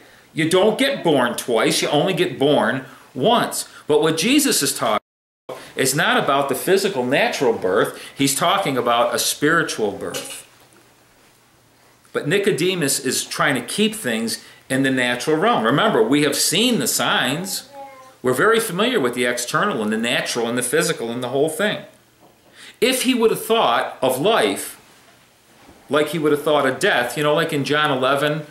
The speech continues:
when Jesus says that Lazarus is not gonna die, he dies, but he says, "But he's not gonna die."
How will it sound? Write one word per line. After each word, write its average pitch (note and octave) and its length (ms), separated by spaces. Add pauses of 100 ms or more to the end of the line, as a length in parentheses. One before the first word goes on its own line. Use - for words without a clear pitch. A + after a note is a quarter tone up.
(220)
when B2+ 160
Jesus C3+ 400
says C#3 300
that B2 140
Lazarus C3 500
is A2+ 120
not B2+ 200
gonna A#2 140
die, B2 340
he A#2+ 140
dies, B2+ 340
but B2+ 60
he A2+ 60
says, - 120
"But D#3 80
he's F3+ 100
not A3 200
gonna C#3+ 180
die." F#2 360